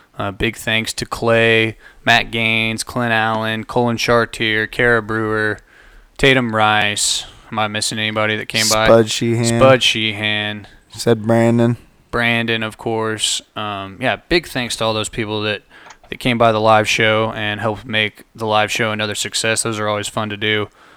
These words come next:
Speaker 1: Um, we had a pretty good crowd in the exhibit hall, I thought. Uh, it was a, a great live show.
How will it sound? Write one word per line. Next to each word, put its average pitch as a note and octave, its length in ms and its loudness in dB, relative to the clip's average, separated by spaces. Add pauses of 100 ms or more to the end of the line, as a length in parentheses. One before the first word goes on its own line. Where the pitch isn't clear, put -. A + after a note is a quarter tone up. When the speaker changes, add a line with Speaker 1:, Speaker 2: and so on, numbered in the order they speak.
(140)
Speaker 1:
Um, G2 440 -6
we A2+ 100 2
had A2 80 4
a - 40 -2
pretty A2+ 220 -2
good G#2 220 -6
crowd A2 320 2
in G#2+ 40 -4
the G#2+ 80 -6
exhibit A2 340 -4
hall, G#2+ 180 2
I A2 80 4
thought. A2 360 -2 (340)
Uh, G2+ 360 0
it - 100 -12
was G#2+ 120 -4
a, G2+ 80 -8 (200)
a G#2 120 -8
great A2 240 0
live G2+ 200 0
show. F#2+ 300 -2